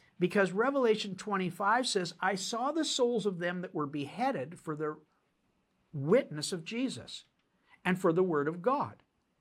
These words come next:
and which had not worshipped the beast during the tribulation,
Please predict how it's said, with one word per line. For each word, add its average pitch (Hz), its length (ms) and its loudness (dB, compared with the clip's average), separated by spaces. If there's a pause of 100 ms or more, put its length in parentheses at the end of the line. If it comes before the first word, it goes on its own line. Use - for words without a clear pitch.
(380)
and 180 160 6
which 185 200 4
had 175 220 0
not 202 560 2
worshipped 226 800 2
the 262 120 -2
beast 170 560 0
during 165 260 4
the 233 80 2
tribulation, 240 840 -2